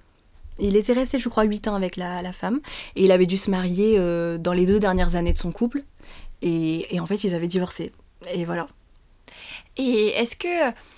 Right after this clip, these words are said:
Speaker 2: dès le début, au moment où vous commenciez à parler, euh,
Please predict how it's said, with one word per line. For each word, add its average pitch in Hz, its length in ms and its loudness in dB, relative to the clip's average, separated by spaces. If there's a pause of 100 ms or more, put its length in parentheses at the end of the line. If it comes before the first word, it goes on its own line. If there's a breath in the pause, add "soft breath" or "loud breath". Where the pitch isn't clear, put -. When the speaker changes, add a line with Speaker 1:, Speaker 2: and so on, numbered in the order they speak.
(720 loud breath)
Speaker 2:
dès 196 360 0
le 349 60 0
début, 233 460 0 (120)
au 254 80 -4
moment 214 380 0
où 208 340 -6
vous 202 120 -6
commenciez 226 360 -6
à 220 80 -4
parler, 220 500 -2
euh, 196 240 0